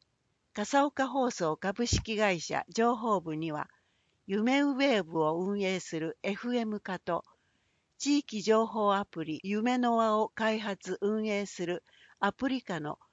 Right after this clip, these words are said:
二つの課があります。二つの課で力を合わせて、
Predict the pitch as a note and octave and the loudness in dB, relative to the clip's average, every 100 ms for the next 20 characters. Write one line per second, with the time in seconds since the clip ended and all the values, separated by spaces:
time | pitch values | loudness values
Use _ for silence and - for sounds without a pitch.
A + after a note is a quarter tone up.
0 | _ - - C#4 - C#4 - - F#3+ E3 | _ -4 -2 0 0 -2 -2 -2 -4 -2
1 | B2+ D3 F3 C#3+ C#3+ - - _ _ _ | -2 -4 -6 -10 -12 -14 -16 _ _ _
2 | _ _ _ _ _ - B3 - - C#4 | _ _ _ _ _ -6 0 0 0 -2
3 | A3+ G3+ F#3 D#3 - - C4+ C4 G3 D#3 | -2 -2 -4 -4 -6 -4 0 2 2 2
4 | D3 F3 G#3 E3+ - B2+ | 0 0 -4 -6 -8 -12